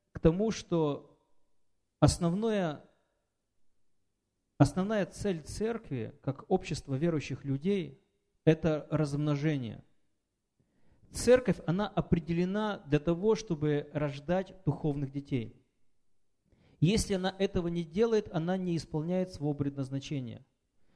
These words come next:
Церковь, она является,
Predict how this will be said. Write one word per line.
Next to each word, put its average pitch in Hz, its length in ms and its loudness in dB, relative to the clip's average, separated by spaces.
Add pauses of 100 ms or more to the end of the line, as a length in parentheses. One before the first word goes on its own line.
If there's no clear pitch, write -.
(460)
Церковь, 254 520 4 (180)
она 202 420 2 (160)
является, 170 1040 0